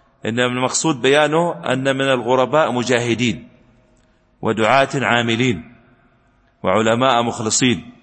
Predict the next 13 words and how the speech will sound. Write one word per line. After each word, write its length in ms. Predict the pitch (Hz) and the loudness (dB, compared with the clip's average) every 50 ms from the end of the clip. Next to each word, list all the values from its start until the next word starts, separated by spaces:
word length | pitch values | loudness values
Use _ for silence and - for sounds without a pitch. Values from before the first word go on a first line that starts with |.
| _ - _ _ _ _ _ _ _ _ _ _ - | _ -20 _ _ _ _ _ _ _ _ _ _ -10
وآمرين 580 | 92 92 78 107 120 117 117 127 139 147 147 139 | -6 -4 0 0 0 0 0 0 0 0 0 0
بالمعروف 800 | 135 127 117 127 123 120 120 113 120 135 147 156 151 139 - - - - - | 0 0 -2 -2 -2 0 2 2 2 2 2 0 0 -4 -8 -20 -20 -12 -6
ونهيين 560 | - 123 123 131 131 131 139 135 135 135 135 | -4 -2 0 0 0 0 0 0 0 0 0
عن 180 | 123 113 117 110 | 0 0 0 0
المنكر. 460 | 104 101 110 110 104 - 104 87 - - _ _ _ _ _ _ _ _ _ _ _ _ | 0 0 -2 -2 -4 -4 -8 -8 -10 -12 _ _ _ _ _ _ _ _ _ _ _ _
فمفهوم 500 | - 107 110 113 107 - 165 185 180 165 | -8 -6 -4 -4 -4 -2 0 0 2 2
العزلة 380 | 156 147 147 170 160 147 135 123 | 2 2 2 2 2 2 0 0
في 100 | 113 147 | 0 0
النصوص 760 | 143 143 139 127 - 147 160 175 170 - - - - - - _ _ _ _ _ _ _ _ _ _ _ - | -2 0 0 0 0 2 0 0 0 0 -4 -6 -10 -16 -20 _ _ _ _ _ _ _ _ _ _ _ -2
تحمل 440 | - 170 156 147 156 151 151 151 147 | -2 0 0 0 0 0 0 2 2
على 320 | 135 120 139 147 143 139 | 2 2 2 4 4 4
بعض 240 | 131 160 170 175 175 | 4 4 2 4 2
الأفراد 580 | 185 165 151 147 123 151 143 135 120 - - | 2 2 2 0 2 2 2 2 2 0 -6